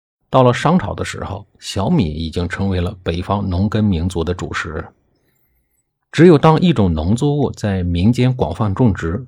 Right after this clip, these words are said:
且达到盈余的状态时，这种粮食才可能成为军粮，这一点很重要。用现在的经济学的思维来说，一统江湖后的规模扩大，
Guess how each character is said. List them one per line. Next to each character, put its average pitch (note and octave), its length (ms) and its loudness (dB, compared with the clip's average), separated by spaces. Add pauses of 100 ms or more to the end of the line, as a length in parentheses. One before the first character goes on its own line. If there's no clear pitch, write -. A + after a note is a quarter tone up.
且 - 300 -10
达 E2+ 160 -4
到 G#2 160 -2
盈 F2 280 -2
余 A2+ 160 0
的 F2+ 80 2
状 C3 220 0
态 D2+ 180 -6
时， - 260 -10 (340)
这 F#3+ 120 4
种 F2+ 200 0
粮 D2+ 200 -6
食 - 200 -8
才 - 180 -6
可 - 220 -8
能 F2 160 -6
成 - 180 -4
为 F2+ 140 -2
军 G2+ 260 0
粮， G2 340 -4 (480)
这 G#2 120 -2
一 E2+ 120 -2
点 D#2 280 -6
很 D#2+ 340 -8
重 D#2+ 180 -4
要。 - 340 -6 (1200)
用 A#2+ 320 6
现 C3 240 2
在 C3 140 4
的 G2+ 140 0
经 C3 200 0
济 A#2+ 120 0
学 F2 180 -4
的 E2 100 -4
思 G2 240 -2
维 E2+ 140 0
来 D#2 180 -4
说， - 300 -8 (540)
一 F#3 180 4
统 E2+ 260 0
江 D3 220 2
湖 B2+ 160 2
后 C3+ 180 2
的 G2+ 120 0
规 C#3 180 0
模 A#2+ 180 4
扩 C3+ 220 -4
大， D3+ 260 -2